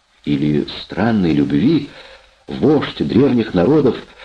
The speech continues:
принудил толпы своих подданных возвести этот храм на вершине и тем самым заставил их воздвигнуть вечный памятник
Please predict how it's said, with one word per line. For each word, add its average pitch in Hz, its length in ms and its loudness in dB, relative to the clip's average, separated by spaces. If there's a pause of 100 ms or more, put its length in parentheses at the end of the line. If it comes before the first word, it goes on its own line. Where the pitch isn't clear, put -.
(200)
принудил 143 800 4
толпы 165 580 2
своих 135 400 0
подданных 139 760 2
возвести 113 720 0
этот 107 260 0
храм 120 420 2
на 107 60 4
вершине 110 680 2 (420)
и 107 80 4
тем 110 220 2 (100)
самым 135 360 2
заставил 120 600 0
их 117 180 -2
воздвигнуть 95 760 0
вечный 110 500 2
памятник 104 640 -2